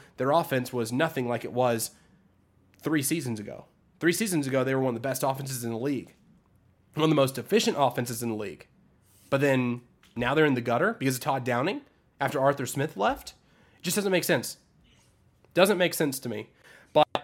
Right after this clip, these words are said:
Todd Downing, if he is the offensive coordinator going into next season, <sighs> it's not gonna be good.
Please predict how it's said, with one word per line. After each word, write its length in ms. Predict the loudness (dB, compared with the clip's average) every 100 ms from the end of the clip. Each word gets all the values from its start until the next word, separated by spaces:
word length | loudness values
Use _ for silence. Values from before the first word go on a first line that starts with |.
| -10 -4
Todd 280 | 2 4
Downing, 420 | 4 4 4 2 -2
if 140 | -4
he 180 | -2 2
is 200 | 2 2
the 120 | 2
offensive 400 | 2 2 -4 -4
coordinator 500 | 0 2 2 2 2
going 240 | 0 2
into 140 | 2 2
next 240 | 0 -2
season, 460 | -4 -4 -2 -2 -4 -12 _ _ _ _ _ _ _ _ _ _ _ _ _ _ _ _ _ _ _ _ -14
<sighs> 0 | -12 -10 -12 -14 -16 -16 -16 -18 -18 -18 -20 -20 -20 -20 -20 -20 -20 -20 _ _ _ _ _ _ _
it's 140 | -12 -4
not 140 | -2
gonna 80 | -2
be 100 | -2
good. 240 | -2 -4